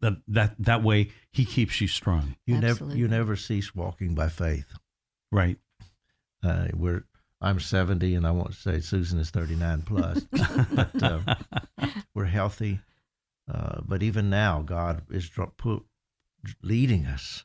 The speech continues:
Speaker 2: in paths we know not.
Speaker 1: Yeah.
Speaker 2: And, uh, so we go by faith, but our trust in him,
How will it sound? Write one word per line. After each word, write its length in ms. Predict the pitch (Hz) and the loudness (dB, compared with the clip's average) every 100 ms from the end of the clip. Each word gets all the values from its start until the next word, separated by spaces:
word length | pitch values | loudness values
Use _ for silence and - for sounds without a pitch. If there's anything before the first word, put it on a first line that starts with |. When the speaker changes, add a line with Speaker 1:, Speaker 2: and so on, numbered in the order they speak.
| _ - | _ -6
Speaker 2:
in 120 | 95 | -4
paths 420 | - 110 98 - | 0 2 2 0
we 100 | 87 | -2
know 160 | 80 76 | 0 0
not. 440 | 80 73 - - - _ | 0 -2 -4 -18 -18 _
Speaker 1:
Yeah. 340 | 104 101 92 73 - - - | 4 8 6 4 -2 -8 0
Speaker 2:
And, 560 | 92 87 85 78 76 | 2 4 4 2 -2
uh, 200 | 82 - | -6 -8
so 140 | - 104 | -4 0
we 120 | 104 | 2
go 140 | 107 113 | 2 4
by 200 | 98 95 | 4 2
faith, 440 | - 127 98 82 | 2 2 2 0
but 100 | 98 | 0
our 120 | 92 85 | 2 0
trust 500 | - - 127 - - | -2 0 0 0 -4
in 80 | 78 | -2
him, 360 | 104 82 78 | 0 -2 -4